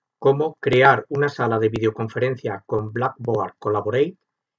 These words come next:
y cómo utilizar esa sala en una videoconferencia. Para ello hemos entrado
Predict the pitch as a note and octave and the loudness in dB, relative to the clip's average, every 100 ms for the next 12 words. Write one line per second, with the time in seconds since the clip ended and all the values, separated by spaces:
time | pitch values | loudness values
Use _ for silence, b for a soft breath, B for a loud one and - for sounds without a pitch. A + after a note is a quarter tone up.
0 | _ D#3 - D3 D3+ C#3+ C#3 B2 D3+ F3 | _ -8 2 4 4 2 -2 -6 -2 -2
1 | A3+ _ _ _ - - - - - _ | -4 _ _ _ -10 -8 -8 -10 -12 _
2 | _ _ _ - B2+ A#2+ B2 A#2 A2+ A#2 | _ _ _ -10 -6 -2 -2 0 -2 -4
3 | G#2+ A2 F#2 E2+ - D#2+ - _ _ _ | -8 -6 -6 -8 -12 -18 -18 _ _ _
4 | b b b - A#2+ A#2+ C#3+ F#3 G#3 - | b b b -2 4 6 6 4 0 -4
5 | D3 C#3+ C#3 C3 C#3+ C#3+ A2 F#2 | -6 -2 -2 0 2 4 2 -4